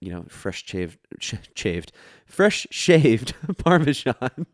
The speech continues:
and then we also had a, a garganelle with, uh, this mushroom ragu that was so savory and rich. It w-, it was almost like a meat sauce. It was incredible.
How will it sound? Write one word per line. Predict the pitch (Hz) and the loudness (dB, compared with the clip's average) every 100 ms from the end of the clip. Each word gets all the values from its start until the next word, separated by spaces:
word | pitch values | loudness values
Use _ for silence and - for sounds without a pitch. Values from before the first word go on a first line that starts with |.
| _ _ _ - - _ _ | _ _ _ -20 -20 _ _
and | 123 117 | -2 0
then | 113 113 107 - | 2 2 -2 -4
we | 104 | -2
also | 104 - | -2 -2
had | 98 98 95 | -4 -2 -2
a, | 90 90 - | -4 -6 -8
a | 90 85 78 76 _ _ _ _ _ _ | -8 -8 -10 -14 _ _ _ _ _ _
garganelle | 120 127 120 113 107 104 104 101 | -2 2 2 2 -2 0 0 -2
with, | 95 - - - | -4 -8 -18 -10
uh, | 95 90 | -8 -8
this | 90 - - _ _ _ _ | -10 -12 -20 _ _ _ _
mushroom | 104 104 - - 107 104 95 | -10 -8 -8 -8 -6 -4 -4
ragu | 92 90 - 98 98 95 | -8 -8 -4 -2 0 -2
that | 85 - | -4 -8
was | 78 - - _ _ _ _ | -12 -14 -20 _ _ _ _
so | - - - 120 110 104 98 92 - | -16 -12 -4 0 2 0 -2 -8 -12
savory | - - 101 98 90 92 92 92 | -14 -8 -6 -6 -6 -6 -6 -8
and | 82 82 85 | -12 -10 -4
rich. | 95 - - - - | -2 -2 -6 -10 -6
It | 101 - - | -6 -6 -6
w-, | 104 104 | -4 -4
it | - | -4
was | 98 | -6
almost | - 95 101 92 | -6 -4 -4 -4
like | 92 | -8
a | 90 | -8
meat | 87 87 | -10 -10
sauce. | - - - - - | -10 -10 -10 -16 -8
It | 98 | -8
was | 82 | -8
incredible. | 87 - - - 120 | -10 -12 -12 -16 -20